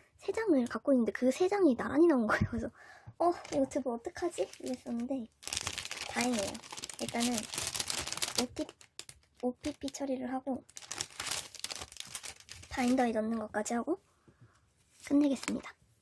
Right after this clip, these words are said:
아, 너무 좋다. 아, 그래도 앨범 포카는 솔직히 중복이 너무 많아서 좀 짠났었거든요, 방금. 근데 그래도 럭드는 중복이 없어서 다행이에요.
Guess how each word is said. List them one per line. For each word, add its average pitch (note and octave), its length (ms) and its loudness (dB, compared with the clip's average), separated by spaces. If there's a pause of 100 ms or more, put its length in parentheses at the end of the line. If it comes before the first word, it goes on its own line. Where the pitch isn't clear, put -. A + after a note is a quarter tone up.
(720)
아, D#4 60 2 (160)
너무 B3+ 160 6
좋다. - 300 -2
아, - 20 2
그래도 B3+ 260 2 (320)
앨범 D4+ 220 8
포카는 D#4+ 240 6
솔직히 E4+ 200 0
중복이 C4+ 380 2
너무 A3+ 200 2
많아서 G#3+ 260 0
좀 A3+ 180 -2 (460)
짠났었거든요, D#4 580 4
방금. G3+ 240 -2 (480)
근데 B3+ 240 2
그래도 A3+ 400 0 (300)
럭드는 B3 480 4
중복이 A#3+ 360 0
없어서 G#3 220 -4
다행이에요. G#3+ 420 -2